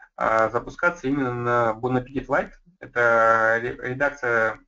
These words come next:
работающая на базе, редакция нашего шаблона, работающая на базе редакции Старт. А, она стоит четыре девятьсот. И таким образом, а,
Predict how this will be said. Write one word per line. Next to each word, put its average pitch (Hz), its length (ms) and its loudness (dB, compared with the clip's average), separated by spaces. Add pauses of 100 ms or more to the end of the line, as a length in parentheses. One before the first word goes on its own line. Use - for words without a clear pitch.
(160)
работающая 127 540 -4
на 113 160 -2
базе, 117 540 -4 (680)
редакция 139 320 -2
нашего 269 280 0
шаблона, 120 440 -2
работающая 117 460 -8
на 117 60 -6
базе 117 240 -6
редакции 117 380 -6
Старт. - 340 -6 (580)
А, 113 300 2
она 127 140 0
стоит 139 300 -8
четыре 160 360 -8
девятьсот. 139 500 -4
И - 140 -20
таким 143 260 -6
образом, 123 520 0
а, 113 460 0